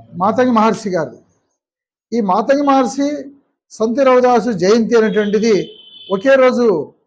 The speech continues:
రావడం జరిగింది కాబట్టి వీరి జయంతి ఉత్సవాలను మేము ఒంటిమిట్టలో జరపబోతున్నాం. రాయలసీమ జిల్లాలే కాకుండా ఇతర జిల్లాల నుంచి కూడా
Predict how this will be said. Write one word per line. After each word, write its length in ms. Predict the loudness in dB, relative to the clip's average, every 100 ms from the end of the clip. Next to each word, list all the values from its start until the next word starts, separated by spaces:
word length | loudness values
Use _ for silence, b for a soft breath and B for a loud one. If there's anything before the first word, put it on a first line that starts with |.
| _ _ -4
రావడం 380 | 0 2 0
జరిగింది 380 | 0 -2 -2 -6
కాబట్టి 480 | -4 -4 -4 -4 -6 -6 -14 _ _ _ _ -8
వీరి 180 | -2 -2
జయంతి 300 | 2 0 2
ఉత్సవాలను 460 | -2 -2 0 2 0
మేము 360 | -2 -6 -8 -16 _ _ _ _
ఒంటిమిట్టలో 800 | -4 -2 0 0 0 0 -2 -10 _ -6
జరపబోతున్నాం. 760 | -4 -2 -4 -4 -4 -6 -10 _ _ _ _ -4
రాయలసీమ 460 | -2 -2 -2 -2
జిల్లాలే 440 | 0 2 2 2 0
కాకుండా 420 | -2 -6 -10 -8
ఇతర 200 | -2 -2
జిల్లాల 320 | 0 2 2
నుంచి 220 | 0 -6 -6
కూడా 340 | -4 -4 -6